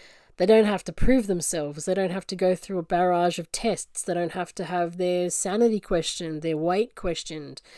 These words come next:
They don't have to be asked if they're pretending or if they just need attention or, "How's your marriage?" You know, the,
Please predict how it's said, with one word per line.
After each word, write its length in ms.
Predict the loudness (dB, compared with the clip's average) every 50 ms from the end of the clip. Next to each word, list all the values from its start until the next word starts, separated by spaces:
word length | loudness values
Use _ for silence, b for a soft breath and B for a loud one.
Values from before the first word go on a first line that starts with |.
| B B B B B B B B B
They 60 | 0
don't 120 | 0 2 2
have 180 | 0 -2 -4
to 80 | -4 -2
be 160 | 0 0 2
asked 560 | 2 2 2 0 0 -2 -4 -6 -10 -12 -16 -8 -4
if 300 | 0 0 0 -2 -4 -8
they're 160 | -4 -2 -2 0
pretending 720 | 0 0 0 0 0 2 2 2 4 4 2 2 0 -2
or 100 | -2 -2
if 60 | -2
they 140 | -2 -2 -2
just 180 | -2 -4 -2 -2
need 160 | -2 -2 -2
attention 480 | -2 -2 -2 0 0 -2 -2 -4 -4
or, 120 | -4 -4 -4
"How's 300 | -4 -4 -4 -4 -2 -2
your 100 | 0 0
marriage?" 680 | 2 2 2 2 2 2 0 0 -4 -8 -10 -10 -8 -6
You 100 | -6 -4
know, 280 | -2 -2 -2 -2 -2
the, 200 | -2 -2 -4 -4